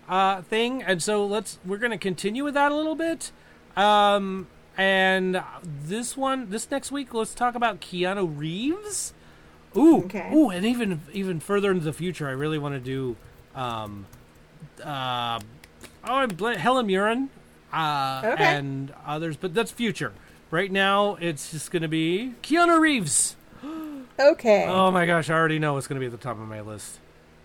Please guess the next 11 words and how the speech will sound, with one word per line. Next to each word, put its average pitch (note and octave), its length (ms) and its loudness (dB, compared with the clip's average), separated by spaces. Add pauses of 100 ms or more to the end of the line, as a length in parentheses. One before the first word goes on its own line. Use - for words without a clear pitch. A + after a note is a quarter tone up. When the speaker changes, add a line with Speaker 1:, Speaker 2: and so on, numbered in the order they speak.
(180)
Speaker 2:
<laughs> - 800 4
Speaker 1:
Already F3+ 800 4
know. D3+ 360 0 (180)
And G#3 160 -2
then G#3 220 0
two, A#3 360 2 (280)
speaking D#4 400 2
of A3 100 4
Keanu G#3 380 2
Reeves, G3+ 340 0 (380)
in D#4+ 480 2